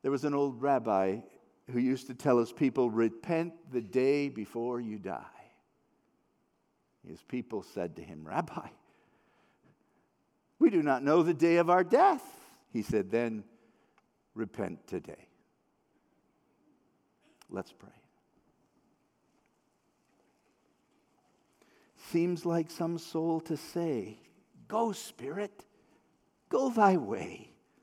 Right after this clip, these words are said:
Some more convenient day on thee I'll call."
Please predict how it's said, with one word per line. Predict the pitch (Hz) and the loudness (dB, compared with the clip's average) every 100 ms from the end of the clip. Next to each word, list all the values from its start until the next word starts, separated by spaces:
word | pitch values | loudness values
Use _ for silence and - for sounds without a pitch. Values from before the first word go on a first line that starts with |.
| _ _ _ _ _ _ _ _ _ _ _ _ _ _ _ | _ _ _ _ _ _ _ _ _ _ _ _ _ _ _
Some | _ - 156 190 190 | _ 0 2 2 -2
more | 156 170 175 185 180 - | -2 0 0 -2 -6 -16
convenient | - 156 156 127 139 147 151 - - | -8 -6 -4 -2 0 -2 -6 -8 -10
day | 80 - - - _ _ _ _ _ _ _ _ _ _ _ _ _ _ _ - | -10 -12 -20 -20 _ _ _ _ _ _ _ _ _ _ _ _ _ _ _ -10
on | 101 98 | -6 -6
thee | 90 90 90 90 _ _ _ _ _ _ _ _ _ _ | -4 -4 -4 -8 _ _ _ _ _ _ _ _ _ _
I'll | 87 | -16
call." | 92 - - 90 | -16 -18 -20 -20